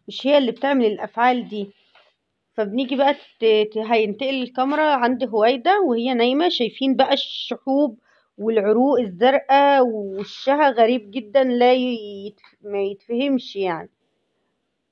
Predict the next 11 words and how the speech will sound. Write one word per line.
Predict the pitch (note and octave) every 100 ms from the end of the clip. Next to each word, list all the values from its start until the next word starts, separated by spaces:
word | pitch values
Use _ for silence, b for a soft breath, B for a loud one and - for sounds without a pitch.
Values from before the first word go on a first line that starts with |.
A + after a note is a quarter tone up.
| _ _ _
وهنا | G#3 G#3 B3+
ماسك | A3+ F3+ A3 A#3+ B3+ B3
الجثة | G#3+ G3+ G3 F#3 A#3+ - B3+
وبيجري | G#3 F#3+ G#3+ A#3+
بيها | G#3 A#3+
على | B3 B3+ G3
آخره. | - - C#4+ G4+ B4 _ _ _ _ _ _ _ _ _
هيبدأ | A#3+ B3 A3 B3
بقى | G#3+ B3+ C4+
يجري | C4+ A3+ C4+
في، | C4 _